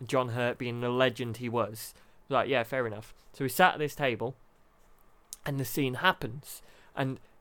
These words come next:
it, uh, I think they had to do a couple of takes because the first time it happened, there's,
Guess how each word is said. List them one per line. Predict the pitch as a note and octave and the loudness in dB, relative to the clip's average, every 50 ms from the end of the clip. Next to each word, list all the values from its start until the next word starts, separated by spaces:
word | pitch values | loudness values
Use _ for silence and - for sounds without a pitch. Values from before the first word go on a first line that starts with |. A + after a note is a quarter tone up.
| - - - - - _ - | -20 -20 -20 -20 -10 _ 2
it, | D#3 D#3 - - _ _ - | 2 2 2 0 _ _ 4
uh, | D3 C#3+ C#3+ C#3+ C#3+ C#3 A#2+ - - | 6 6 8 8 8 6 6 2 0
I | C3+ | -4
think | B2+ - - G3+ G3+ G3+ - | -4 0 0 0 0 0 0
they | E3 E3 | 0 0
had | E3 E3+ E3 | 0 0 -2
to | - - | -2 -2
do | - D3+ C#3+ - - | 0 0 0 0 -2
a | |
couple | - - D3+ - - B2+ | -4 -4 -4 -4 -4 -6
of | B2 - | -4 -2
takes | - D3 A#2+ A2+ - - | 0 0 0 0 -4 -10
because | - A#2+ - B2 | -16 -12 -12 -12
the | A#2 A2+ | -12 -4
first | - - E3 F3 E3 E3+ - | 2 6 6 6 6 4 2
time | D#3+ D3+ D3 | 0 0 2
it | - | 0
happened, | D#3 E3 D#3 - - A#2 A2 G#2+ G#2 - - - - - _ - - | 0 -2 -2 -2 -4 -6 -6 -8 -10 -12 -18 -20 -20 -20 _ -4 0
there's, | C#3 C3+ C#3 C3+ - | 2 4 4 2 0